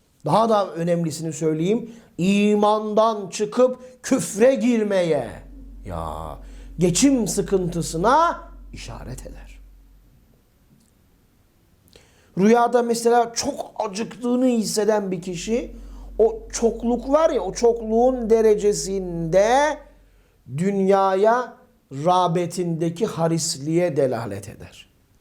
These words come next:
Ya, işte, yani nimete rağbet etmek, nimete kavuşmak güzel ama haris olmak, çok böyle hırslı olmak, ihtiras sahibi olmak. Sevgili kardeşlerim,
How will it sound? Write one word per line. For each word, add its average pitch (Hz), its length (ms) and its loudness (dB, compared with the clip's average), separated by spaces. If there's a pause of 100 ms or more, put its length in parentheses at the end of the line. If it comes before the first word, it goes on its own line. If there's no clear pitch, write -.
(1600)
Ya, 95 440 -10 (540)
işte, 170 440 0 (540)
yani 185 400 2
nimete 208 520 4 (220)
rağbet 180 500 2
etmek, 165 400 -4
nimete 175 640 0
kavuşmak 165 720 -2
güzel 196 480 2 (460)
ama 208 240 0
haris 226 520 2
olmak, 139 400 -2
çok - 220 -10
böyle 190 100 0
hırslı 185 720 0 (360)
olmak, 113 380 -6 (100)
ihtiras 175 680 -2 (260)
sahibi 131 500 -8
olmak. 98 480 -8 (1200)
Sevgili 107 380 -10
kardeşlerim, - 600 -14